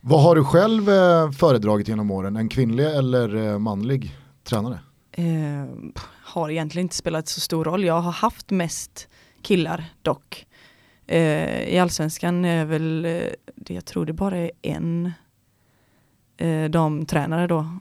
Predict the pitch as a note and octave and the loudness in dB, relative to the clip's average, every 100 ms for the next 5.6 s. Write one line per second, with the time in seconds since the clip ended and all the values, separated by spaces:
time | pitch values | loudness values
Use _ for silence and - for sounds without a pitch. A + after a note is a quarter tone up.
0 | - E3 D3 D3 D3 D3 D#3 D#3 D#3+ D#3 | -8 -4 -2 -2 -4 -4 -4 -4 -4 -6
1 | D#3+ - D#3+ D#3+ D#3+ E3+ E3+ - - - | -8 -6 -6 -4 0 0 0 -6 -18 -16
2 | - - G3 G3+ F3+ E3 F#3 F#3+ G#3 - | -16 2 4 6 4 4 2 2 -2 4
3 | G#3 G#3+ G#3 F#3+ F#3+ _ - G3 E3+ E3 | 6 6 4 2 -2 _ 0 2 4 4
4 | D#3+ D#3+ E3+ D#3 D#3 D#3 D3+ D#3 D#3 D#3+ | 4 4 2 0 0 0 2 2 0 -2
5 | D#3 D#3 D#3 - E3 E3+ | -2 0 0 -2 -2 -2